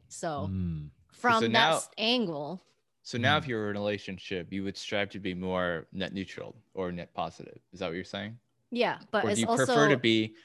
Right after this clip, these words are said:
Speaker 3: like, or would you prefer to be on the net negative side? 'Cause I can imagine it'd be a comfortable position, right?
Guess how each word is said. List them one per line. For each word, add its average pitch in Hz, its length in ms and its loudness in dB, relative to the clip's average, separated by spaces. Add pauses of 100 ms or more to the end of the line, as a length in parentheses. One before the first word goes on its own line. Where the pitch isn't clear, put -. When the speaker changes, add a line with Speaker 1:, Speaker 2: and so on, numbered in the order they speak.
(180)
Speaker 3:
like, 117 180 2
or 139 160 8
would 135 160 6
you 139 80 6
prefer 156 380 4
to 143 80 0
be 104 400 2 (340)
on 104 120 0
the 98 100 2
net 95 260 0
negative 90 400 -2
side? - 300 -8
'Cause 143 140 0 (140)
I 180 120 4
can 247 120 -2
imagine 139 340 2
it'd 113 60 -4
be 110 280 2 (120)
a 107 80 -2
comfortable 113 440 -2 (180)
position, 104 440 -6
right? 80 280 -4